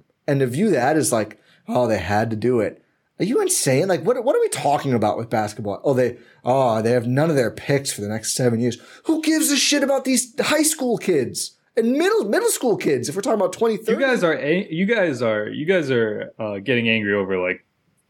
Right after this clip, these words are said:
Speaker 2: sixth graders.
Speaker 1: Yeah, I don't care about some six-foot-five kid who's got a jumper right now. We got a six point, six-foot-four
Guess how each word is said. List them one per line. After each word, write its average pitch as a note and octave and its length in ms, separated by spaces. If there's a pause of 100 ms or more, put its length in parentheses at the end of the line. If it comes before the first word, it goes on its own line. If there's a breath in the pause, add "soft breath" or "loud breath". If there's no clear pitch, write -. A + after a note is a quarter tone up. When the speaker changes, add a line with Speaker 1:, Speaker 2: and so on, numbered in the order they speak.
(140)
Speaker 2:
sixth - 380
graders. G2 400 (140)
Speaker 1:
Yeah, D#4 320
I A#3+ 120
don't E4 160
care C#4+ 320
about A#3 240
some A#3 240
six-foot-five A3 920
kid G#3+ 200
who's G#3 120
got G3+ 140
a F3+ 60
jumper A3 400
right F3+ 180
now. D3+ 360 (420 loud breath)
We B3 80
got C#4 140
a G#3+ 60
six - 240
point, A3 340
six-foot-four A#3 960